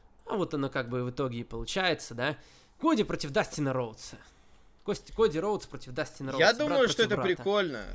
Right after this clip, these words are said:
Speaker 1: Это
Speaker 2: Мне
Speaker 1: прикольно, и
Speaker 2: нравится.
Speaker 1: вроде уже там, э, я видел в комментариях, писали, что как бы,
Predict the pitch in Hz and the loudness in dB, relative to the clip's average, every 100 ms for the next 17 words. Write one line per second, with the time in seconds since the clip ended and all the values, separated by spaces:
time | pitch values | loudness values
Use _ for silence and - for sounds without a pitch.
0 | 87 - - 240 131 175 190 285 247 185 | -12 -12 -10 -4 0 0 2 0 2 2
1 | 208 226 202 185 - 185 - - - - | 2 2 2 2 0 -2 -6 -14 -20 -8
2 | 143 131 - 160 190 233 185 175 165 156 | -6 -6 -6 -4 -2 -2 -2 -2 -2 0
3 | 156 127 - 143 160 113 123 - 131 127 | 0 0 -2 -2 -2 -4 -6 -8 -8 -6
4 | 127 123 | -2 -4